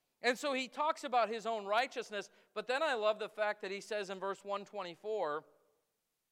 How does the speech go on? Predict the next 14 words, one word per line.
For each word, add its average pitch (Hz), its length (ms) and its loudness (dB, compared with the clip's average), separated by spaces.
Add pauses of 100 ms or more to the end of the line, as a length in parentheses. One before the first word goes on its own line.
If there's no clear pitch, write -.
(440)
"Deal 277 280 0
with 233 160 0
thy 196 200 2
servant 208 580 -2
according 226 560 0
unto 196 400 -4
thy 170 580 -2 (400)
mercy." 156 720 -6
<laughs> - 140 -20 (240)
It's 202 200 0
almost 277 380 2
like 226 340 2
as 190 160 -4
he's, 247 340 -2